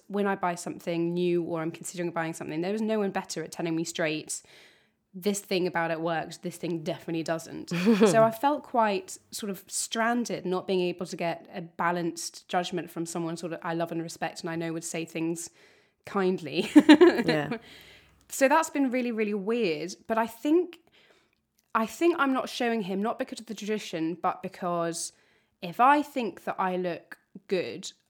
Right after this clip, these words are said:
Speaker 1: I want to see his reaction on the day when I'm looking my absolute best in it. I want to see him in that moment react to it.
Speaker 2: Yeah.
Speaker 1: Randomly, I won an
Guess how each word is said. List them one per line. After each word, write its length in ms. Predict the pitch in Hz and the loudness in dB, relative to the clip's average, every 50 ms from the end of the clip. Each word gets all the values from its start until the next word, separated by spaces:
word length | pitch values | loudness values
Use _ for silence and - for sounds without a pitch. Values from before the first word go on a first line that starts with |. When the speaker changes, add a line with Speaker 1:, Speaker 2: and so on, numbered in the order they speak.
| _ _ - | _ _ -2
Speaker 1:
I 200 | 196 202 214 208 | 0 2 2 0
want 380 | 208 185 185 180 180 165 160 - | 0 -2 -2 -2 -2 -4 -6 -8
to 100 | - 165 | -12 -12
see 260 | - - 185 175 175 | -8 -4 -4 -4 -4
his 360 | 175 - - 220 233 220 208 | -4 -2 -2 0 0 0 -2
reaction 540 | 208 190 185 185 180 - - - - 180 170 | -2 -2 0 0 0 -2 -4 -6 -4 -4 -2
on 100 | 165 170 | -2 -2
the 80 | 170 | -4
day 460 | 160 - 180 170 156 156 143 147 156 - - | -2 -2 -2 0 0 -2 -4 -6 -8 -8 -6
when 180 | 175 175 175 | -6 -4 -4
I'm 240 | 165 165 160 165 175 | -2 -2 -2 -2 -2
looking 380 | 180 185 190 190 - 185 170 170 | -2 -2 -2 -4 -6 -4 -4 -4
my 120 | 156 156 - | -4 -6 -8
absolute 720 | - 180 - - - - - 185 175 160 151 170 165 - _ | -10 -10 -10 -10 -12 -10 -8 -8 -6 -6 -8 -10 -12 -4 _
best 320 | 226 220 214 - - - | -2 -2 -2 -4 -8 -8
in 100 | 175 151 156 | -8 -8 -6
it. 360 | - 160 180 - - - - - _ _ _ _ _ _ _ _ _ _ _ _ | -6 -6 -8 -8 -10 -16 -18 -20 _ _ _ _ _ _ _ _ _ _ _ _
I 80 | 202 202 | -2 0
want 180 | 196 196 185 | 0 0 -2
to 80 | - - | -4 -8
see 180 | - - 202 | -6 -6 -6
him 280 | 190 - - 226 220 214 | -6 -4 -2 0 2 2
in 120 | 196 185 | 2 0
that 160 | 185 180 - 190 | 0 -2 -2 -2
moment 400 | 180 170 170 165 160 165 - - | -4 -2 -2 -2 -4 -4 -6 -6
react 480 | 170 170 165 160 - - - - - | -6 -4 -4 -6 -8 -10 -16 -16 -16
to 200 | - - 180 156 | -10 -8 -8 -8
it. 320 | 156 - - - - - - _ _ | -8 -8 -12 -16 -18 -20 -20 _ _
Speaker 2:
Yeah. 280 | - 175 175 165 160 160 160 | -6 -4 -4 -4 -6 -8 -4
Speaker 1:
Randomly, 640 | - 240 247 277 302 294 226 196 180 170 165 156 156 | 0 0 2 4 4 4 4 2 0 -2 -2 -2 -4
I 60 | 175 | -4
won 180 | 196 226 247 | -4 -2 -2
an 240 | 240 220 190 196 214 | -2 -4 -4 -6 -12